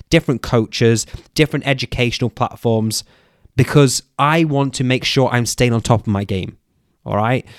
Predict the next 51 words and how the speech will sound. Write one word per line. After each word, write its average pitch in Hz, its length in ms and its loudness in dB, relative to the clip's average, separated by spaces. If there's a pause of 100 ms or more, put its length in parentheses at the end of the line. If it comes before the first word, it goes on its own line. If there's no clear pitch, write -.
(180)
So 127 220 0
that's 139 400 0
why 143 300 4
I'm 113 120 2
sharing 143 320 4
this 127 180 2
episode 127 380 2
with 107 160 0
you. 104 240 0
And, 120 460 0 (360)
you 127 100 -2
know, 135 300 2
if 117 300 -12
you 151 60 2
don't 160 160 2
believe 151 260 2
me, 175 180 6
go 160 200 0
and 165 140 2
read 165 160 2
the 151 60 -4
countless 156 400 -2
books - 300 0
out 151 200 4
there 104 200 2
who 117 140 2
talk 117 180 0
about 113 160 0
mentorship 110 560 0
as 104 140 -2
well. 113 300 0 (380)
All 107 80 -4
right. 117 40 -2
That's 147 180 -2
what 120 180 0
I 165 120 8
did 107 320 0 (100)
back 123 220 -2
in 120 200 -2 (220)
two 135 140 -4
thousand 123 300 0
fourteen 120 380 0
fifteen 131 440 -6
when 107 80 -2
I - 20 -2
was 107 120 -6
reading 120 200 -2
these 113 160 -2
books. - 500 0 (880)
All 113 80 -4
right. 135 300 -2